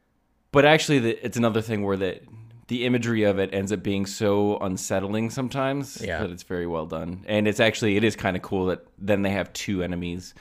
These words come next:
Speaker 2: I, I
Speaker 1: even
Speaker 2: will
Speaker 1: though
Speaker 2: say
Speaker 1: he could almost always be separate. But I'm sure there's some kind of explanation that it has to be close to his core.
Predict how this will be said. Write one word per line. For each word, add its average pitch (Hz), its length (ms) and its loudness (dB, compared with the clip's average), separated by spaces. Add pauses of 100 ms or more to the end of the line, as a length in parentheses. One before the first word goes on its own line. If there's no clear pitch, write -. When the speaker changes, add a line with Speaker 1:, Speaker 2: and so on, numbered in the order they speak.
(160)
Speaker 2:
I, - 40 -6
I - 380 2
Speaker 1:
even 123 140 8
Speaker 2:
will 110 60 8
Speaker 1:
though 113 140 8
Speaker 2:
say 98 180 6
Speaker 1:
he 120 80 6
could 120 280 4
almost 101 340 4
always 98 240 2
be 98 120 -4
separate. 95 340 0
But 107 140 4
I'm 104 240 4
sure 113 340 4
there's 101 180 0
some 101 160 -2
kind 101 160 -2
of 92 80 -4
explanation 92 540 -6
that 82 100 -4
it 82 40 -4
has - 160 -8
to - 100 -16
be 92 80 -6 (120)
close - 840 -10
to 87 240 -10
his 92 560 -10
core. 107 720 -6